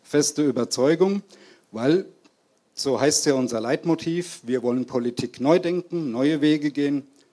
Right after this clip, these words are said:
neue Lösungsansätze finden. Was natürlich das Verkehrskonzept für mich elementar machen würde,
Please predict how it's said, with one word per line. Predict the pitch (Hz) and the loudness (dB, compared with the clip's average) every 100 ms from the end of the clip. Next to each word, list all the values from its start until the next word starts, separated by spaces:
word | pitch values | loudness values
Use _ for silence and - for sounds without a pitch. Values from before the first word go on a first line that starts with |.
| _ _ | _ _
neue | 120 131 147 | -4 2 6
Lösungsansätze | 139 139 143 131 131 123 123 120 123 | 6 6 2 -2 -2 -2 -2 -4 -6
finden. | 113 104 101 98 - _ _ _ _ _ _ | -8 -8 -8 -14 -20 _ _ _ _ _ _
Was | 143 151 | -4 2
natürlich | 160 156 156 147 | 2 2 -2 -2
das | 143 | -4
Verkehrskonzept | - 127 - 147 - 143 - 139 - | 0 -2 0 -2 0 -2 0 -4 -4
für | 131 | -2
mich | 127 180 - - _ _ _ | 0 0 -4 -14 _ _ _
elementar | 143 135 127 113 - 127 170 | -4 -2 -2 -2 0 0 2
machen | 165 160 165 147 | 0 0 -2 0
würde, | 156 156 160 | 2 2 0